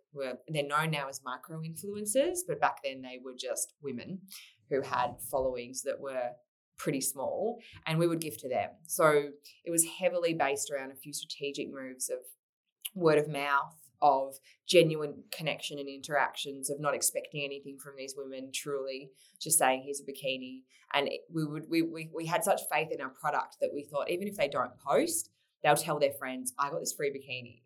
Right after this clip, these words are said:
I'm not even anyone, and, like, I got, how good." And that worked. And I still believe that would work today. I really do. I think that connection was key to the business growing. And it was when we were having those connections, and you could,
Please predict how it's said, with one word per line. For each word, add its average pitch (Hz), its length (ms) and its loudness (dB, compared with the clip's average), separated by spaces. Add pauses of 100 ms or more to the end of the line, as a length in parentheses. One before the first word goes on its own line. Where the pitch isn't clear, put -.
(140)
I'm 147 200 6
not 151 160 0
even 135 200 -4
anyone, 127 460 -6
and, 127 80 -20
like, 123 260 -10
I 143 160 -10
got, - 200 -4 (100)
how 147 180 -2
good." 135 380 -6 (320)
And 190 100 2
that 254 140 6
worked. - 400 4 (100)
And 175 120 2
I 185 80 6
still 214 320 4
believe 139 320 4
that 151 180 -2
would 139 140 -14
work 104 240 -6
today. - 420 -8 (240)
I 147 100 -6
really 135 320 -4
do. 127 140 -2
I 120 100 2
think 139 300 -12
that 139 240 0 (300)
connection 147 720 -2 (400)
was 151 200 2
key 135 380 0
to 131 140 -12
the 135 60 -14
business 131 380 -8
growing. 143 560 2 (440)
And 147 140 6
it - 60 2
was 160 140 4
when 165 160 4
we 180 60 -2
were 196 100 -2 (180)
having 151 180 -6
those 151 180 -4
connections, 147 640 -4
and 151 80 -12
you 156 40 -10
could, 175 120 -2